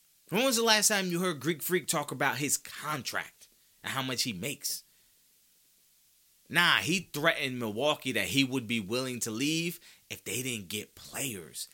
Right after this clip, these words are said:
Not if they didn't pay him. He wasn't leaving. He wasn't gonna leave 'cause of money.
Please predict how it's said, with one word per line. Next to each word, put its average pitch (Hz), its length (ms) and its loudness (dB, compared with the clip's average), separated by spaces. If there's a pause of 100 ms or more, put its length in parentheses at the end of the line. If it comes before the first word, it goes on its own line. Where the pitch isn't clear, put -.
(160)
Not 214 200 -6
if 185 120 -12
they 156 120 0
didn't 120 260 -6
pay 196 300 -2
him. 190 340 -4 (2750)
He 269 120 2
wasn't 185 460 2
leaving. 147 360 -2
He 202 60 4
wasn't 214 320 0
gonna 104 140 -2
leave 113 200 -2
'cause - 180 -8
of 73 140 -14
money. 180 580 2